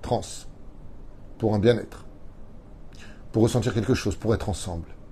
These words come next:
Ce sont des jeunes. Les organisateurs fautent. Les organisateurs ont fait de graves péchés. Non seulement vous organisez quelque chose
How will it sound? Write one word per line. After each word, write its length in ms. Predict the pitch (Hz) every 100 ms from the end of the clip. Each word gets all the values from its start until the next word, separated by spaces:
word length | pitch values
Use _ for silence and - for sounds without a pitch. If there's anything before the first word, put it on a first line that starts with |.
| - - - - - -
Ce 100 | 120
sont 160 | 151
des 140 | 127 101
jeunes. 240 | 95 90 - - - - - - - - - - - - - - -
Les 160 | 110 101
organisateurs 560 | 110 113 104 95 131
fautent. 380 | - 113 120 - - - - - - - - -
Les 160 | 95
organisateurs 560 | 113 107 98 92 123 101
ont 60 |
fait 120 | 90 101
de 100 | 90
graves 340 | 85 117 -
péchés. 340 | 98 87 - - - - - - - - - - - -
Non 80 | 98
seulement 500 | 117 113 117 107 - - - -
vous 220 | 101 90 101
organisez 360 | 95 104 92
quelque 260 | - 87 101
chose 420 | - 113 101 80